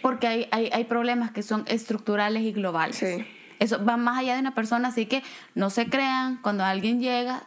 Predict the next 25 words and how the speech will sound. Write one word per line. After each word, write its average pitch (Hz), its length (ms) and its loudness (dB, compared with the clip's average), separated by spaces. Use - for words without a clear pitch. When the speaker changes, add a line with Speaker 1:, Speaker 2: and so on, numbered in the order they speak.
Speaker 1:
prometiéndoles, 233 880 0
"Yo 233 360 2
voy 233 160 0
a 220 40 0
hacer 208 240 0
el 185 140 -2
cambio, 226 320 2
yo 208 160 0
voy 214 80 0
a - 20 -2
hacer 220 160 -2
la 208 60 0
solución". 214 480 0
No, 208 180 0
ese 190 180 -2
es 226 60 4
mentira, 214 340 0
ese 180 140 -4
es 208 60 2
un 214 100 2
eslogan 220 380 2
de 220 80 -2
campaña. 165 400 0
Speaker 2:
Ujú. 220 240 0
Speaker 1:
Eh, 208 480 2